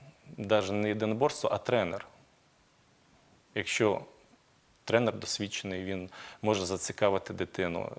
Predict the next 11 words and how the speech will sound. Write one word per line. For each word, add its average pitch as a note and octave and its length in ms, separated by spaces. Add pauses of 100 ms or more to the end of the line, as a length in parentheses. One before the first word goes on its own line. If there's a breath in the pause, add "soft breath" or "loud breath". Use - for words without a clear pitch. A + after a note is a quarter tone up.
(100)
чи, F2 420 (460)
там, F#2 220
займаючогося, F#2 800 (540 loud breath)
е, G1+ 240 (320)
розвинути G2+ 580
в F2+ 80
ньому F#2+ 240
любов F#2 360
до F#2 100
даного F2+ 360
мистецтва, F#2+ 760